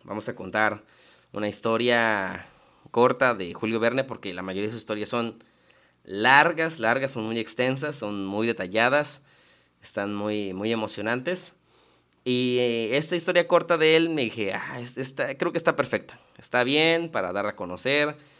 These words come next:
para conocer otra historia más, poco común, eh, más allá de las clásicas de Veinte mil leguas de viaje submarino, este, Viaje al centro de la Tierra, etcétera, ¿no? Todas las demás historias que ya conocemos, vaya, muchas hay hasta en películas,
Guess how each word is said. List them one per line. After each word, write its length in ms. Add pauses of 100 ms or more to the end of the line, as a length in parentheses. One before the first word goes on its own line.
(260)
para 180
conocer 360
otra 220
historia 360
más, 460
poco 260
común, 500 (560)
eh, 240
más 200
allá 160
de 80
las 180
clásicas 680
de 420 (280)
Veinte 260
mil 220
leguas 320
de 60
viaje 160
submarino, 1000 (520)
este, 380
Viaje 160
al 60
centro 220
de 80
la 160
Tierra, 920
etcétera, 420 (140)
¿no? 240 (480)
Todas 220
las 100
demás 240
historias 320
que 100
ya 80
conocemos, 720
vaya, 280
muchas 320
hay 140
hasta 180
en 100
películas, 920